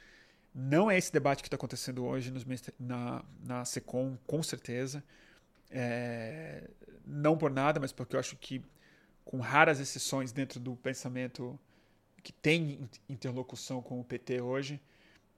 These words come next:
eu acho que esse pensamento não entra de maneira estratégica.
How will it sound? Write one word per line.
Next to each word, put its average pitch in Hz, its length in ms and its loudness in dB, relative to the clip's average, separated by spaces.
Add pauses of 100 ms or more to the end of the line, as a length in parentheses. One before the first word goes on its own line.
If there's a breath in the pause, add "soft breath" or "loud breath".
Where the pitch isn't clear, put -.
(100)
eu 127 80 -2
acho 127 120 -4
que 139 60 -4
esse - 120 -2
pensamento 135 440 -4
não 143 240 4
entra 143 300 0
de 127 100 -8
maneira 127 400 -4
estratégica. 135 840 -4